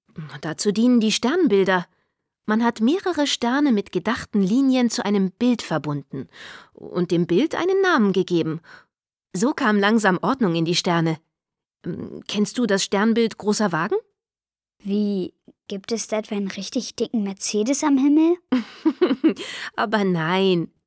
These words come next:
Speaker 1: der Große Wagen ist ein ganz einfaches Gefährt. Er besteht aus sieben hell leuchtenden Sternen. Drei Sterne bilden die Deichsel und die anderen vier Sterne den Wagenkasten.
Speaker 2: Der hat ja noch nicht mal Räder.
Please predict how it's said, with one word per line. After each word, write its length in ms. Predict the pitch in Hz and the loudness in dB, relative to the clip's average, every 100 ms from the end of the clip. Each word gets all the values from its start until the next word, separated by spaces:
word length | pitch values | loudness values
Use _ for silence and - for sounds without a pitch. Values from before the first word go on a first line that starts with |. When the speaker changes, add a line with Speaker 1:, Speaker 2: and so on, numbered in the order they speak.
| _ | _
Speaker 1:
der 140 | 220 220 | -4 -4
Große 500 | - 214 302 262 185 | -2 -2 0 0 0
Wagen 340 | 196 294 285 | -2 0 0
ist 180 | 208 - | 0 0
ein 180 | 208 208 | 0 0
ganz 260 | 269 359 | 0 0
einfaches 540 | - 240 339 240 190 - | -2 -2 -2 0 0 0
Gefährt. 500 | 180 - 151 151 - _ _ _ _ _ _ - | -4 -2 -4 -4 -12 _ _ _ _ _ _ -4
Er 100 | 180 | -2
besteht 400 | 185 - 262 226 | 0 0 -2 0
aus 200 | 190 175 | -2 -2
sieben 440 | 196 339 349 302 | 0 2 2 0
hell 340 | 247 214 247 247 | 0 0 2 2
leuchtenden 580 | 185 190 - 202 196 | 2 0 0 0 0
Sternen. 540 | 190 - 170 151 139 180 _ _ _ _ _ _ _ - | -2 -2 -2 -2 -4 -12 _ _ _ _ _ _ _ -6
Drei 220 | 202 330 | 0 0
Sterne 460 | 359 - 180 262 226 | 0 0 0 2 2
bilden 300 | 190 165 151 | 2 0 -2
die 120 | 160 | -4
Deichsel 440 | 139 175 - 381 466 - - _ | -2 -2 -2 0 0 -2 -14 _
und 360 | 220 - 226 226 | -14 -4 -2 -2
die 100 | 175 | 0
anderen 300 | 233 330 349 | 0 0 0
vier 180 | 339 | 0
Sterne 360 | 330 320 311 330 | -2 -2 -2 0
den 200 | 339 370 | 0 2
Wagenkasten. 720 | 285 175 170 - 160 - 147 - _ _ _ _ - | 0 0 -4 -6 -6 -8 -12 -14 _ _ _ _ -12
Speaker 2:
Der 180 | 202 190 | -8 -4
hat 160 | 240 - | -4 -2
ja 140 | 269 | -2
noch 260 | 247 226 247 | -2 -4 -4
nicht 240 | 269 - | -6 -2
mal 180 | 254 214 | -2 -2
Räder. 640 | 208 220 233 220 208 202 | -4 -2 -2 -2 -2 -4